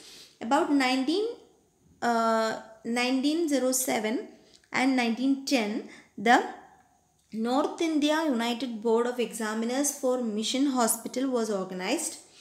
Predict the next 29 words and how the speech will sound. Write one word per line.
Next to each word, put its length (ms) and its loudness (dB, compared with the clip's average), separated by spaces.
and 240 2
set 260 0
up 180 2
rules 400 0
for 260 -4
admissions 580 -2
and 180 -2
standards 960 -4
of 300 -2
training 520 -2
and 220 -8
conducted 480 -6
a 100 -6
public 420 0
exam. 320 -4
So 460 -4
only 340 4
in 100 0
nineteen 480 2
ten, 340 0
nineteen, 500 -2
uh, 520 -4
nineteen 380 0
oh 140 4
seven 540 0
and 200 -2
nineteen 420 -4
ten, 260 -6
the 300 -2